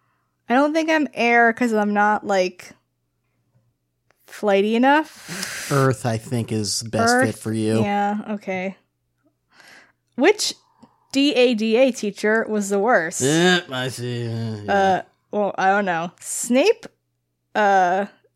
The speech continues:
Speaker 1: Lockhart, Quirrell, Lupin. Who would pick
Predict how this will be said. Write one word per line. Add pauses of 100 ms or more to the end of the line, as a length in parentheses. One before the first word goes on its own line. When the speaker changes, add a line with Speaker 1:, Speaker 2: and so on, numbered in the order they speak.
(120)
Speaker 1:
Lockhart, (400)
Quirrell, (1040)
Lupin.
Who
would
pick